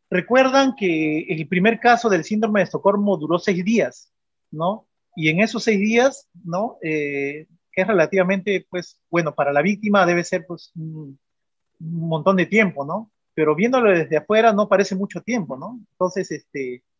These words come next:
incluso, ¿no? Para que la violencia en general, ¿no? sea considerada violencia, tiene que cumplir, este, ciertos requisitos, ¿no?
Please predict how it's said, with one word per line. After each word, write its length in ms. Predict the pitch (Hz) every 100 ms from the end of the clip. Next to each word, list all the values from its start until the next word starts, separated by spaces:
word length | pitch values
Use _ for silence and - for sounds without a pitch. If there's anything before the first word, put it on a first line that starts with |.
| _ -
incluso, 560 | 165 156 277 240 170
¿no? 180 | 156 190
Para 240 | 185 147 143
que 180 | 151
la 460 | 139 143 139 139 135
violencia 800 | 143 160 196 233 208 175 151 131 _ _ _ _ -
en 140 | 151
general, 640 | 156 151 160 220 165 135 151
¿no? 260 | 180 190 - _ _ _ -
sea 460 | 190 190 208 196
considerada 520 | 170 143 147 151 202
violencia, 540 | 214 190 196 220 220 220
tiene 220 | 196 190
que 120 | 185
cumplir, 420 | - 131 196 202 185
este, 320 | - - 139
ciertos 400 | - 185 185 170
requisitos, 640 | 143 - 147 247 - 123
¿no? 280 | 139 170 214